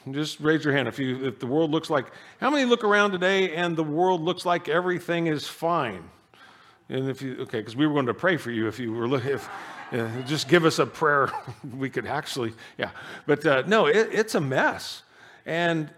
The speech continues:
and, and sometimes when I look and I, and I hear, you know, somebody was telling me something, and it wasn't, it wasn't a positive thing last week. They were talking about a ministry in the life of our church, and they said that they're just a bunch of people that get together, and,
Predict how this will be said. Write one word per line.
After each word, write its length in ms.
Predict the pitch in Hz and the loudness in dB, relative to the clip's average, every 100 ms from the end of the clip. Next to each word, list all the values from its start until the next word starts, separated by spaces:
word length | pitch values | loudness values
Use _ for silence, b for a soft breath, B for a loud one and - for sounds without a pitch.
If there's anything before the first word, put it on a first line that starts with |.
| _ - | _ -2
and, 260 | 190 185 185 | 0 0 -2
and 240 | 185 185 175 | -2 -2 -4
sometimes 500 | - 226 220 226 165 | -2 -2 2 0 2
when 100 | 180 | 0
I 100 | 143 | 0
look 280 | 156 208 - | 0 -2 -2
and 120 | - | -4
I, 120 | 151 | -4
and 200 | 139 143 | -2 -2
I 100 | 147 | -4
hear, 540 | 131 135 196 196 196 B B B | -4 0 4 6 4 B B B
you 100 | 160 | 4
know, 240 | 143 131 - | 4 0 -8
somebody 320 | - 220 190 | -2 2 4
was 140 | 147 - | 2 2
telling 200 | 180 165 | 2 2
me 100 | 135 | 0
something, 340 | 170 151 143 | -2 0 -2
and 100 | 139 | 0
it 60 | 147 | 4
wasn't, 580 | 180 151 127 120 127 - | 4 2 -6 -12 -16 -8
it 20 | |
wasn't 380 | 151 180 156 135 | 0 0 2 -2
a 80 | 120 | -2
positive 640 | - 156 151 135 131 113 | -2 2 2 0 -2 -4
thing 260 | - 131 123 | -4 -4 -2
last 300 | 127 120 143 | -2 -2 -6
week. 100 | 123 | -6
They 80 | 120 | -6
were 80 | |
talking 320 | 113 139 117 135 | -2 -4 -4 -6
about 220 | 113 113 | -4 -2
a 40 | |
ministry 540 | 113 131 135 - 123 113 | 0 -2 -2 -4 -6 -6
in 400 | - - - 123 | -10 -20 -10 -6
the 60 | |
life 260 | 123 131 120 | -2 -2 -2
of 100 | 117 | -4
our 120 | 110 | -4
church, 420 | - 151 135 - | -4 -4 -4 -6
and 140 | 123 117 | -8 -8
they 80 | |
said 260 | 113 127 113 | -8 -8 -8
that 120 | 110 123 | -8 -6
they're 160 | 110 | -6
just 340 | 104 123 - - | -6 -10 -10 -14
a 40 | |
bunch 320 | 107 117 107 | -8 -6 -6
of 300 | 110 101 - | -8 -10 -14
people 240 | 127 - 113 | -14 -10 -6
that 500 | 113 - - - 120 | -4 -6 -16 -20 -6
get 180 | 131 - | -6 -4
together, 380 | 110 113 117 | -4 -2 -2
and, 140 | 107 | -4